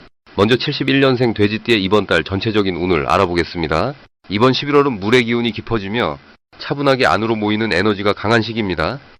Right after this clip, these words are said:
가을의 끝자락에서 겨울로 넘어가는 이 달은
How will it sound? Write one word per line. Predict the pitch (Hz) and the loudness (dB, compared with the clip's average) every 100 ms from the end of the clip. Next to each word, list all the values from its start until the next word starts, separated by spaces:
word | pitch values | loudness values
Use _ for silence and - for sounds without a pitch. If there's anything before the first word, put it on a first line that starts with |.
| _ _ - | _ _ -4
가을의 | 92 110 120 | 2 4 4
끝자락에서 | 135 135 127 123 120 | 0 2 4 4 2
겨울로 | 120 101 107 110 | -2 2 2 2
넘어가는 | 95 90 95 98 98 | 0 0 2 0 0
이 | 95 | -6
달은 | 85 85 87 120 | -4 -2 -2 -4